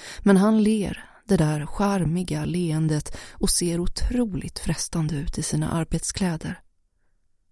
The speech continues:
"Du är en ängel", säger han och kramar hennes axel med ena handen samtidigt som han sträcker sig efter burken med smörgåsar som hon fixat åt honom.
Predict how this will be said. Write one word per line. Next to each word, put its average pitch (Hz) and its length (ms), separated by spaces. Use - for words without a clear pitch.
"Du 151 220
är 151 60
en 143 160
ängel", 156 520
säger 151 280
han 139 280
och - 300
kramar 180 400
hennes 160 340
axel - 420
med 151 180
ena 160 240
handen 165 460
samtidigt 214 760
som 143 200
han 139 160
sträcker - 420
sig 139 220
efter 170 240
burken 170 520
med 151 100
smörgåsar 185 720
som 143 180
hon 139 120
fixat - 400
åt 135 140
honom. 143 260